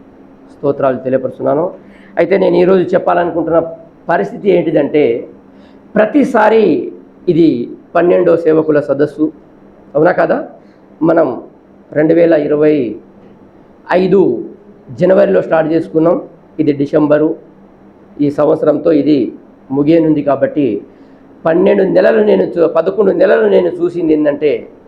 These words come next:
సేవకులుగా ఎంత ఇబ్బంది పడుతున్నారో, ఎంత శ్రమ పడుతున్నారో, దాంతోపాటు వాళ్ళు ఎంత ఆనందిస్తున్నారో, వాళ్ళు ఎంత సంతోషంలో ఉన్నారో, అవన్నీ నేను గమనించి,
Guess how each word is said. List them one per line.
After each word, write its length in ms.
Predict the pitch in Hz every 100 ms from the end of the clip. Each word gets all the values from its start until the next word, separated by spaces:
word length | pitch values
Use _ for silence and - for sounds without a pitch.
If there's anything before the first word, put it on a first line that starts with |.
| -
సేవకులుగా 680 | - - 180 190 190 170 165
ఎంత 280 | - 220 -
ఇబ్బంది 440 | 151 135 135 165 156
పడుతున్నారో, 600 | 139 123 135 135 135 - - - - - - - - - -
ఎంత 200 | 156 160
శ్రమ 400 | 160 - 156 160
పడుతున్నారో, 680 | 156 156 143 139 139 135 - - - - - - - - - -
దాంతోపాటు 600 | 131 143 156 160 156 151
వాళ్ళు 200 | 147 139
ఎంత 160 | 147 156
ఆనందిస్తున్నారో, 960 | 123 139 160 160 151 156 143 135 143 - - - - - - - - - -
వాళ్ళు 180 | 131 151
ఎంత 140 | 160
సంతోషంలో 720 | 160 147 156 175 165 170 165 156
ఉన్నారో, 500 | 151 143 143 139 - - - - - - 127
అవన్నీ 320 | 147 175 202
నేను 220 | 185 160
గమనించి, 720 | 143 156 160 156 156 143 110